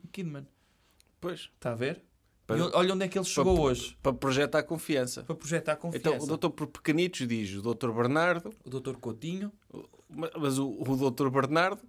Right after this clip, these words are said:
Speaker 2: o doutor Bernardo deve ser das poucas pessoas daquela empresa
Speaker 1: Uhum.
Speaker 2: liberal.
Speaker 1: Então, esse fica.
Speaker 2: E, esse fica.
Speaker 1: Esse fica.
Speaker 2: Sim.
Speaker 1: O doutor Coutinho.
Speaker 2: O doutor Coutinho, não, não sei a ideologia dele.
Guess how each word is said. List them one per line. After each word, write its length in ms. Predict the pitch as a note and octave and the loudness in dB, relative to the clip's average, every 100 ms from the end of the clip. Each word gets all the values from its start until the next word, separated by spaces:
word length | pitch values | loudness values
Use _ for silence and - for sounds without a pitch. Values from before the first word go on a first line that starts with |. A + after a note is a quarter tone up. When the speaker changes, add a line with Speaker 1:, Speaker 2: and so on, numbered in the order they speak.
| _ - | _ -18
Speaker 2:
o 200 | - A#2 | -14 -8
doutor 300 | G#2 A2 A#2+ | -6 0 2
Bernardo 380 | A#2 B2+ C#3 C3+ | 2 4 4 4
deve 180 | D3 B2+ | 2 0
ser 240 | - C#3 | 0 0
das 220 | G#2+ G#2+ | 0 -2
poucas 440 | - D3+ C#3 A#2 - | -2 -2 -2 -2 -6
pessoas 360 | - - B2 G2+ | -6 -4 -2 -2
daquela 640 | G#2 - G#2+ G2+ G2 F2+ - - | -6 0 0 2 0 -4 -10 -12
empresa 680 | A#2+ G#2+ B2+ B2+ C3+ D#3 G3 - C#3+ | -6 -6 0 2 2 0 -6 -10 -12
Speaker 1:
Uhum. 340 | B2+ D3 F3 - - | -8 -8 -8 -12 -8
Speaker 2:
liberal. 680 | C#3 D3 D#3 G3+ C3+ B2 - | 0 0 4 6 6 4 -6
Speaker 1:
Então, 260 | E3 D#3+ G#3 | -8 -4 -2
esse 240 | A#3+ - | 0 -2
fica. 340 | - C3+ - A#2+ - | -2 -6 -6 -10 -12
Speaker 2:
E, 240 | - B2+ | -14 -6
esse 180 | C3 - | -4 -2
fica. 380 | - B2+ - F#2+ | 0 0 0 -4
Speaker 1:
Esse 260 | D#3+ F3 - | -4 -4 -4
fica. 400 | C#3+ G#2+ G2+ - _ | -6 -8 -10 -12 _
Speaker 2:
Sim. 300 | - - G2 C3 | -10 -6 -6 -4
Speaker 1:
O 80 | |
doutor 300 | D3 F3+ F#3+ | -2 -2 -2
Coutinho. 500 | F3+ F3+ E3 B2 A2+ A2 - | -2 -4 -4 -8 -8 -12 -12
Speaker 2:
O 100 | A#2+ | -6
doutor 280 | A#2+ A#2+ B2 | -4 -2 -4
Coutinho, 460 | C3 A#2+ D3+ G3 | -4 -4 -4 -6
não, 400 | F2+ G#2 G#2 G#2 - - G#2+ | -4 -2 -2 -4 -8 -12 -6
não 160 | A2 | -4
sei 200 | A2 B2 | -2 0
a 40 | A2+ | 0
ideologia 460 | A2 G#2+ G#2 G#2+ | -2 -6 -2 -2
dele. 220 | F#2 E2 | -2 -6